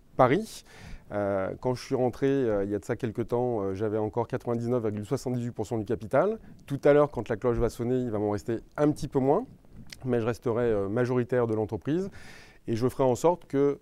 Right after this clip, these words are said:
cette entreprise reste une entreprise française. C'est pour ça également qu'elle est cotée sur la bourse d'Euronext Growth Paris. Donc on est dans le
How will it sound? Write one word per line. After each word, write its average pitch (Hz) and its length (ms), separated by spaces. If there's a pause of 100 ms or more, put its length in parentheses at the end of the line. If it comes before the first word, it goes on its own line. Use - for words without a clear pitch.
cette 131 240
entreprise 131 480
reste - 220
une 117 80
entreprise 156 460 (220)
française. 117 640 (100)
C'est 117 140
pour 101 140
ça 147 120
également 123 300
qu'elle 113 160
est 101 40
cotée 135 240
sur 107 200
la 98 80
bourse 131 280
d'Euronext 117 460
Growth 139 380 (240)
Paris. 107 380 (520)
Donc 107 140
on 135 100
est 143 80
dans 127 120
le 104 340